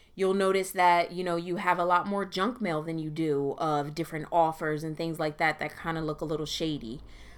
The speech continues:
Um, Craigslist is a, another good indicator. I like to check Craigslist every once in a while because you can kinda see the pace of things. Um, you see a whole lot more scams on Craigslist when the economy is down.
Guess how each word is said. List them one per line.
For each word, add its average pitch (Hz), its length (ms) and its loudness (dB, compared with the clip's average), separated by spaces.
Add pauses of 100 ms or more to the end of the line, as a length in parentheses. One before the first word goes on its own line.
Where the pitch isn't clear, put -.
(100)
Um, - 280 2
Craigslist 285 500 2
is 247 140 0
a, 180 240 6
another 185 380 2
good 185 200 2
indicator. 160 600 0
I 165 80 8
like 262 220 2
to 247 100 -6
check 185 280 -2
Craigslist 202 460 0
every 208 220 -2
once 214 260 -2
in 226 60 -6
a 220 80 -2
while 214 400 -2 (540)
because 214 360 0
you 240 80 2
can 269 140 -6
kinda 254 320 2
see 220 280 -2
the 180 140 0
pace 180 340 -2
of 143 120 -8
things. - 480 -12 (400)
Um, 165 260 2
you 180 140 -6
see 202 160 0
a 156 80 4
whole 269 600 2
lot 262 240 4
more 247 140 0
scams 233 480 0
on 202 100 0
Craigslist 190 680 0 (420)
when 190 160 -2
the 190 160 2
economy 196 640 0
is 165 80 -4
down. 160 420 0